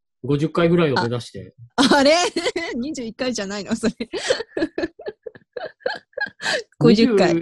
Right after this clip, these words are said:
Speaker 1: 二十、二十一回って月に一回か二回。
Speaker 2: 少ないね。
Speaker 1: うん。あの、ニコがそれで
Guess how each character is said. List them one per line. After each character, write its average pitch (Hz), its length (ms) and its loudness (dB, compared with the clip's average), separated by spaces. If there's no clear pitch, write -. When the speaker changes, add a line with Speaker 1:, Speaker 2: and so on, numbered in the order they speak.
Speaker 1:
二 156 80 -14
十、 156 60 -8
二 202 160 -4
十 208 180 -2
一 175 140 -8
回 131 220 -4
っ - 20 -8
て 107 160 -12
月 - 300 -10
に 117 180 -4
一 117 120 -14
回 117 180 -8
か 92 100 -16
二 98 120 -14
回。 90 240 -20
Speaker 2:
少 247 60 0
な 330 180 4
い 262 60 6
ね。 175 400 2
Speaker 1:
う 127 60 -6
ん。 92 640 -10
あ 127 100 -8
の、 120 120 -4
ニ 175 140 0
コ 185 140 -2
が 101 480 -10
そ - 160 -6
れ 151 120 2
で 143 300 0